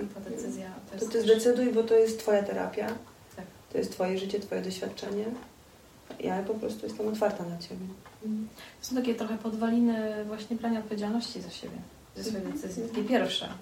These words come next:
Speaker 1: u osób, które jakby mają z tym jakąś trudność.
Speaker 2: Mhm.
Speaker 1: Elu, opowiedz, jak wygląda grupa?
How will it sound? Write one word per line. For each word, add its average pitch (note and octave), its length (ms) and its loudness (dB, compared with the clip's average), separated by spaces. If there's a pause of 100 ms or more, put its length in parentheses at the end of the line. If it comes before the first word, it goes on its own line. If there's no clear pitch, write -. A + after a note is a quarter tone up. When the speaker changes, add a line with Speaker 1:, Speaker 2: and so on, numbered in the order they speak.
Speaker 1:
u G3 140 -2
osób, G3+ 300 0
które G3 280 -2 (240)
jakby G3+ 240 -6
mają G3 260 -6
z G3+ 40 -10
tym G3+ 160 -8 (340)
jakąś G3+ 200 -6
trudność. F#3 520 -6 (260)
Speaker 2:
Mhm. G#3 240 -4 (920)
Speaker 1:
Elu, A3 220 6
opowiedz, - 680 -2
jak A#3 200 0
wygląda G#3+ 360 0
grupa? - 360 -6